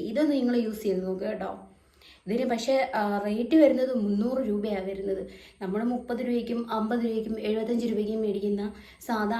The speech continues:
ആവണക്കെണ്ണ പോലെയല്ല. ഇത്രയും വില കൂടിയതാണെങ്കിലും ഇതിന് അതിൻ്റേതായിട്ടുള്ള റിസൾട്ട് ഉണ്ട്. നിങ്ങളത് ഉപയോഗിച്ച് നോക്കുക. ഉപയോഗിച്ച് ഇതും അതേപോലെ തന്നെ നല്ല മെഴുക് പോലെ ഇരിക്കുന്നത്.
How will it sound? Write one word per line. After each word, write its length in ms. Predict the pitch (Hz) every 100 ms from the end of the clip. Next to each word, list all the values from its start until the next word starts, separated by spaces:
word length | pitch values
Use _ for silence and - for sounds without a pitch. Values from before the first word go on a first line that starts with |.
| 233
ആവണക്കെണ്ണ 500 | 220 208 226 233 233
പോലെയല്ല. 380 | 214 208 196 202
ഇത്രയും 320 | 190 208 233
വില 180 | 214 214
കൂടിയതാണെങ്കിലും 840 | 247 254 247 240 214 214 202 262 320 - - - - - _ _ _
ഇതിന് 200 | 311 320 320 320
അതിൻ്റേതായിട്ടുള്ള 680 | 247 240 262 240 220 233 254
റിസൾട്ട് 400 | 269 269 262 196
ഉണ്ട്. 200 | 185 180 180
നിങ്ങളത് 400 | 220 247 285 277 285 294
ഉപയോഗിച്ച് 380 | 214 294 311 277
നോക്കുക. 340 | 185 180 175 185 -
ഉപയോഗിച്ച് 340 | - 277 311 320
ഇതും 240 | 254 370 - -
അതേപോലെ 380 | 285 285 320 320
തന്നെ 280 | 311 302 277
നല്ല 180 | 262 262
മെഴുക് 340 | 262 254 269 294
പോലെ 300 | 254 233 208
ഇരിക്കുന്നത്. 520 | 190 190 190 196 185